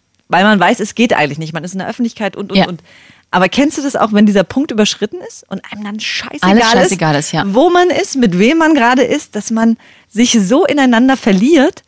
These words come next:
Speaker 1: Und früher dachte ich immer, wenn Leute das erzählt haben, ey, die werden sich doch wohl zusammenreißen können. Aber ich finde,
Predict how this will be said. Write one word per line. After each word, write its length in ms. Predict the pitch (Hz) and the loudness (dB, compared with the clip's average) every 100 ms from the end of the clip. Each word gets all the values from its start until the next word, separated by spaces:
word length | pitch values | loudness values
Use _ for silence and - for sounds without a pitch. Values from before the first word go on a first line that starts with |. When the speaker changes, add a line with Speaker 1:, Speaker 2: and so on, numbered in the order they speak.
| _ - - | _ -20 -6
Speaker 1:
Und 180 | 196 196 | -2 -2
früher 220 | 196 220 | -2 -2
dachte 180 | 202 - | -2 -8
ich 60 | 185 | -12
immer, 160 | 185 | -8
wenn 100 | 170 | -4
Leute 240 | 170 196 190 | -2 0 -2
das 120 | 185 | -2
erzählt 400 | 160 - 262 254 | -6 -6 -8 -6
haben, 140 | 196 175 | -6 -6
ey, 220 | 147 147 | -6 -10
die 120 | 170 | -4
werden 160 | 165 190 | -2 -2
sich 80 | - | -4
doch 180 | 165 | -10
wohl 100 | 170 | -12
zusammenreißen 500 | - 156 240 240 196 | -10 -10 -6 -6 -8
können. 140 | 160 - | -10 -6
Aber 140 | 160 | -4
ich 100 | 165 | -2
finde, 340 | - 262 254 | 2 4 4